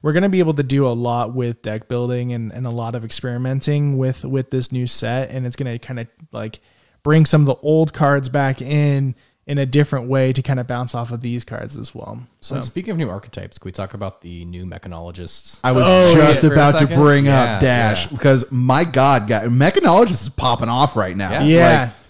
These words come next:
Speaker 3: really, some of the best cards in the set so far have been mech cards, including, uh, the one that everyone's talking about, the Nitro Mechanoid.
Speaker 2: Yeah.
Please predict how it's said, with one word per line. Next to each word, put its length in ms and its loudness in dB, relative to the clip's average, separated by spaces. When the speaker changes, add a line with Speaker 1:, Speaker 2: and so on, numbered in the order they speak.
Speaker 3:
really, 300 4
some 180 2
of 60 0
the 80 2
best 320 0
cards 260 4
in 80 0
the 80 0
set 320 -2
so 180 0
far 280 -2
have 120 -6
been 200 -2
mech 240 -4
cards, 320 -4
including, 720 2
uh, 240 2
the 100 -2
one 160 0
that 80 0
everyone's 320 0
talking 360 0
about, 220 -6
the 60 -6
Nitro 380 -4
Mechanoid. 720 -2
Speaker 2:
Yeah. 200 -12